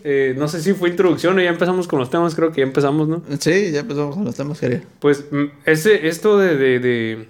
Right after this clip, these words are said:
Speaker 1: que ya quitaron a las mascotas y todo eso, güey.
Speaker 2: Ajá.
Speaker 1: Me recuerda a lo que están haciendo en casi todas las redes, güey, de la censura y este pedo.
Speaker 2: Ajá.
Speaker 1: ¿Cómo ves eso de la
Speaker 2: Ah,
Speaker 1: censura,
Speaker 2: que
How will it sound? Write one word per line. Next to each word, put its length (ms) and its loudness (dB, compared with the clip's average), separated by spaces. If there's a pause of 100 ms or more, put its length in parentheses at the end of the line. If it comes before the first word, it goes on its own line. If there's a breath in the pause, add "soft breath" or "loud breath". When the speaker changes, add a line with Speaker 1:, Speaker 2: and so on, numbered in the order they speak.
Speaker 1:
que 220 -4
ya 680 4
quitaron 360 -2
a 60 0
las 160 2
mascotas 640 -4
y 40 -10
todo 220 -4
eso, 200 -6
güey. 100 -6
Speaker 2:
Ajá. 240 0 (400 loud breath)
Speaker 1:
Me 100 -4
recuerda 380 2
a 20 6
lo 140 4
que 60 -8
están 220 -2
haciendo 340 0
en 80 0
casi 240 -2
todas 220 0
las 140 0
redes, 360 0
güey, 120 -4
de 100 -4
la 160 -2
censura 560 -4
y 80 -4
este 220 -10
pedo. 280 -6 (340)
Speaker 2:
Ajá. 440 -2
Speaker 1:
¿Cómo 220 -4
ves 180 -2
eso 260 -2
de 80 0
la 100 -2
Speaker 2:
Ah, 20 -8
Speaker 1:
censura, 340 -4
Speaker 2:
que 0 -